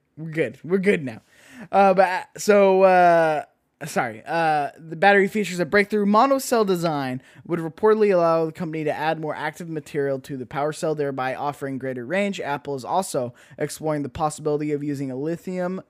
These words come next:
uh, iron, uh, iron phosphate, uh, battery chemistry. While they're not as dense as other types, uh, um, that the latter point, sorry, uh, other types of batteries,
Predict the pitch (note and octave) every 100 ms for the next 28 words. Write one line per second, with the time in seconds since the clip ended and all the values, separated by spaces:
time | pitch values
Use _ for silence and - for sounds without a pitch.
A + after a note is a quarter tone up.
0 | - C3 B2+ G2+ C#3 D3+ D3 D3 D3 C3+
1 | - C3 G#2 C3+ C#3 C3+ B2 - E3 D3+
2 | - B2+ C3+ _ _ _ _ C#3+ C#3+ B2+
3 | B2 C3+ B2+ B2+ B2 - - B2 A2+ -
4 | E2 - _ _ C#3+ D3+ D#3+ D#3+ E3 F3+
5 | - D#3+ D3+ D3 E3 E3+ - D3 C#3+ C3
6 | D#3 D3+ - D3 - - C3+ C3 - B2
7 | B2+ A#2+ A#2 A2 _ - C#3 B2 C#3 C#3
8 | C#3+ C#3 - - C#3 - _ _ _ _
9 | _ C#3 G#2+ A2 - _ _ - C3+ -
10 | - _ _ _ E3+ F3+ E3+ D#3 D3 C#3+
11 | C3+ C3 C3